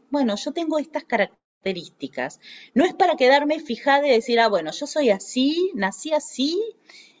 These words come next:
y así voy a estar siempre. No, la idea es darme cuenta qué aspectos estoy tomando de este estilo de personalidad, porque vamos a tener aspectos positivos y negativos.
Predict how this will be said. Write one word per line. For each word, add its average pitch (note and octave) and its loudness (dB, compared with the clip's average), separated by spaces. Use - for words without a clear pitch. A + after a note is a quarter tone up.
y A3 4
así D4 0
voy D#4+ -2
a C#4+ -6
estar C4+ 0
siempre. C#3 -6
No, F3 -6
la - 2
idea C4 6
es C#4+ -4
darme C4 0
cuenta G#3+ -2
qué E4+ 2
aspectos - -2
estoy G#3+ 0
tomando G#3+ 4
de F3 2
este F3+ -6
estilo G3 2
de F3+ 2
personalidad, G3 0
porque A3 -6
vamos A3 0
a G3+ 2
tener F#3+ 2
aspectos A3+ -4
positivos C4 -4
y G#3 -4
negativos. D#3 -6